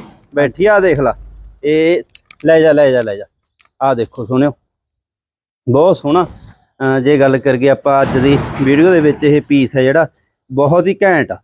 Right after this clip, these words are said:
ਸੋਹਣਾ ਸੁਨੱਖਾ। ਬੇਲ ਵੀ ਗਾਂ ਦੀ ਜਿਹੜੀ ਹੈਗੀ ਆਪਾਂ ਕਹਿ ਦਈਏ ਪੈੜ, ਪਹਿਲਾ ਸੂਆ ਸੂਣ ਵਾਲੀ ਬਹੁਤ ਜ਼ਿਆਦੇ ਆ। ਗੁਰਪ੍ਰੀਤ, ਇਹ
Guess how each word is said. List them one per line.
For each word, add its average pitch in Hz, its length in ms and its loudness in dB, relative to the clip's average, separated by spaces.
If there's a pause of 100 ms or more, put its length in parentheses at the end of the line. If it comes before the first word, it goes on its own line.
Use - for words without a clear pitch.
(120)
ਸੋਹਣਾ 180 360 0
ਸੁਨੱਖਾ। 143 500 -2 (460)
ਬੇਲ 180 380 2
ਵੀ 233 180 0
ਗਾਂ 196 200 2
ਦੀ 185 80 0
ਜਿਹੜੀ 190 260 0
ਹੈਗੀ 190 220 0
ਆਪਾਂ 190 260 -2
ਕਹਿ 175 200 -2
ਦਈਏ 214 120 0
ਪੈੜ, 160 340 0 (480)
ਪਹਿਲਾ 214 320 2
ਸੂਆ 180 240 0
ਸੂਣ 160 220 -2
ਵਾਲੀ 160 200 0
ਬਹੁਤ 170 300 0
ਜ਼ਿਆਦੇ 143 360 2
ਆ। 165 120 0 (1200)
ਗੁਰਪ੍ਰੀਤ, 175 400 2 (600)
ਇਹ 185 360 4